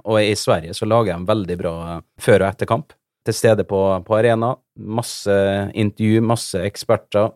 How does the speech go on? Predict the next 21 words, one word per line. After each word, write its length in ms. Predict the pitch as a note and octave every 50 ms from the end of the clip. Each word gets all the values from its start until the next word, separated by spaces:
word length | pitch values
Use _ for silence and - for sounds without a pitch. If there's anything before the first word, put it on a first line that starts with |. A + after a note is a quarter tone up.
| _ _
på 120 | - A2 G2+ G2 F#2+ G2 G2
hver 220 | G2 G#2 G#2 F#2+ - -
eneste 560 | A2+ A2+ A#2 A#2 G#2+ F2+ F2+ - - - G2 F#2 -
kamp 340 | - A#2 D3 D3 _ -
og 220 | - A2 G#2+ G#2+ A2 A2
arena. 240 | A2 A2 G#2 G#2 - G#3 _ _
Så 220 | - - C#3 C3+
det 120 | C3+ C3+ C3+ C#3+
oppfordrer 380 | D3+ - - - A2+ G2 F#2+
vi 100 | G2 G#2+
T 120 | G#2 - A2
V 80 | A2+ A2+
to, 140 | - C3+ D#3
som 160 | - - C#3+
nå 140 | C3+ B2+ A#2
har 140 | A#2 A#2 A2+
rettighetene, 600 | A2+ A2+ A2 A#2+ B2 - A#2 G#2+ - G#2 C#3 F#3 -
til 180 | - C#3+ D3
å 220 | - A#2 B2 A#2+ A#2+
kjøre 240 | A#2+ - - F#3 D#3+
på. 140 | C3 -